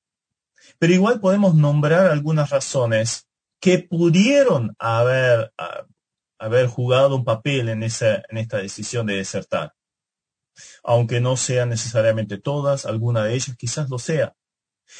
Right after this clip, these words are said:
Pero con toda seguridad, y esto lo he observado a lo largo de los años, estas razones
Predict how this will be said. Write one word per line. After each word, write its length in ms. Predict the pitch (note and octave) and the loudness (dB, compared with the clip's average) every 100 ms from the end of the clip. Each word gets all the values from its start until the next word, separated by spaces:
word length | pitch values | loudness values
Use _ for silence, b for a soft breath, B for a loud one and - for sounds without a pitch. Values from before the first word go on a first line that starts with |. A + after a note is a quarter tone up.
| B | B
Pero 180 | E3+ F3 | 2 4
con 220 | F#3+ F#3 | 4 4
toda 240 | A#3 A#3+ | 2 2
seguridad, 720 | G#3+ G#3 G3 F#3 E3+ D3 B2+ B2 | 2 2 2 4 6 6 6 2
y 140 | C#3 | -2
esto 200 | C#3+ D3 | -2 -2
lo 100 | C3 | -2
he 60 | C3+ | -2
observado 540 | - B2+ B2 D3+ C#3 | -4 -2 2 2 2
a 40 | |
lo 120 | B2 B2 | 2 2
largo 300 | D3 E3 D3 | 2 0 -4
de 100 | C3+ | -6
los 200 | C3 C3+ | -6 -8
años, 420 | A#2 G#2+ G#2+ _ _ _ _ _ _ _ _ b b | -8 -12 -16 _ _ _ _ _ _ _ _ b b
estas 280 | D3+ D#3 D#3 | -6 -4 -2
razones 720 | D#3 D3 E3 C#3 A#2 A2+ - | -2 -2 -2 -2 -2 -4 -12